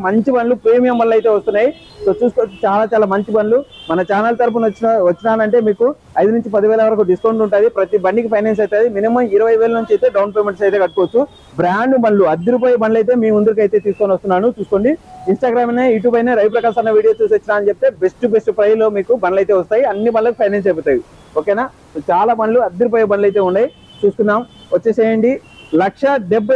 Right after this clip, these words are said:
తొమ్మిది వేలు, వన్ ల్యాక్ సెవెంటీ నైన్ థౌజండ్కే మీకు బండి ప్రైస్ చాలా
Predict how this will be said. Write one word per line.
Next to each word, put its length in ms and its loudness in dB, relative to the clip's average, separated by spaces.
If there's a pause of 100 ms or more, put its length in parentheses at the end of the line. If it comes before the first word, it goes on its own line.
తొమ్మిది 280 2
వేలు, 240 2
వన్ 180 0
ల్యాక్ 160 2 (100)
సెవెంటీ 400 2
నైన్ 160 0
థౌజండ్కే 420 2
మీకు 200 0 (460)
బండి 260 2
ప్రైస్ 240 0
చాలా 180 2